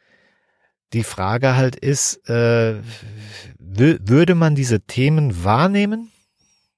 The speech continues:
die es gibt, wenn es die, so einen krassen Film nicht gibt? Und ist die Reaktion darauf, dass man diesen Film so verabscheuenswürdig findet, wirklich dem geschuldet, dass man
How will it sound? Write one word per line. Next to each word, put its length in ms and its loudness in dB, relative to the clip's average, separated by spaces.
die 160 0
es 180 -6
gibt, 320 -6
wenn 180 2
es 120 0
die, 100 -4
so 240 -2
einen 220 -2
krassen 320 -2
Film 220 -2
nicht 180 -6
gibt? 260 -18
Und 140 -4
ist 220 0
die 100 0
Reaktion 600 0
darauf, 440 4
dass 240 -4
man 200 -4
diesen 320 -2
Film 320 0
so 400 -4
verabscheuenswürdig 1120 0
findet, 300 -6
wirklich 360 2
dem 200 0
geschuldet, 460 -4
dass 180 0
man 300 -6